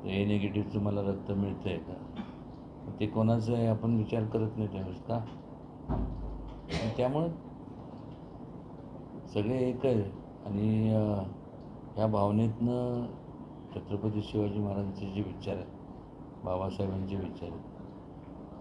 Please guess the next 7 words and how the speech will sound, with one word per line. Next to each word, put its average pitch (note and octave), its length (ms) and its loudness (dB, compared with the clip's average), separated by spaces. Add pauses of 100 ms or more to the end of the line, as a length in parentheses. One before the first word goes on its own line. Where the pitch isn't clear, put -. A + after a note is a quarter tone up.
(1300)
ह्याच्यातनंच C#3 720 0
एकी C3+ 360 2
आणि C3+ 260 4
एकतेच्या C3+ 580 4
माध्यमातनंच C3 840 2
प्रगती B2 760 4
आणि B2 440 2